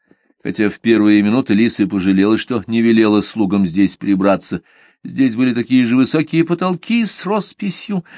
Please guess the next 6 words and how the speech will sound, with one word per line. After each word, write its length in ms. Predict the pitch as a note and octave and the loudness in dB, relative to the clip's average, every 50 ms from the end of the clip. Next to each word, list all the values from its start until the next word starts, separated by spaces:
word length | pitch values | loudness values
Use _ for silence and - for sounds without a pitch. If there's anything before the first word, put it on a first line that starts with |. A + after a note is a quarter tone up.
| - - _ | -20 -12 _
элегантные 680 | A2 B2 C#3 C3+ C#4 D3 D3 C3+ - - C3 B2 A#2+ | 0 0 2 2 2 0 0 -2 -2 -2 0 0 0
французские 720 | - A#2+ A#2 A2 - - A2+ G#2+ - - - - G2+ A#2 E3 | 0 0 -4 -4 -2 -4 -4 -4 -4 -6 -4 0 2 2 4
окна 360 | G#3 G#3 G#3 - F#3 F#3+ F3+ | 2 2 0 -2 -2 -2 -2
с 120 | D#3+ - | -2 -2
двойными 400 | G#2+ B2 E3 F3+ E3 D#3+ D#3+ D#3+ | -2 -2 -2 0 -2 -2 -4 -6
стеклами 760 | C#3+ - - - - B2 C#3+ D#3 - - C3 C3+ C#3 B2+ - | -6 -8 -12 -10 -4 -4 -4 -4 -2 -4 -2 -2 -2 -2 -4